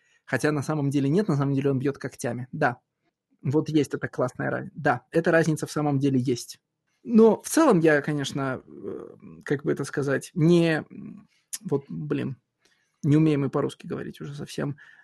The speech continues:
не disappointed, но underwhelmed, э, финальной дракой, потому что я как-то...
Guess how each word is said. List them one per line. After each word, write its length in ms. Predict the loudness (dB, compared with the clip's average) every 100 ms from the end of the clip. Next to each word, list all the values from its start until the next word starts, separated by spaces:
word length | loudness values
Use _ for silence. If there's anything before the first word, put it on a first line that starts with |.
| 0
не 360 | 6 6 6 4
disappointed, 840 | 0 2 2 4 4 4 2 2
но 240 | 4 4 6
underwhelmed, 760 | 6 8 6 6 4 2 -2 -6 -12 _
э, 400 | -8 -6 -4 -6 -6
финальной 400 | -4 -2 -2 0
дракой, 380 | 2 2 -2
потому 300 | -4 -6 -6 -6
что 160 | -6
я 220 | -2 -2
как-то... 380 | -2 -6 -6 -8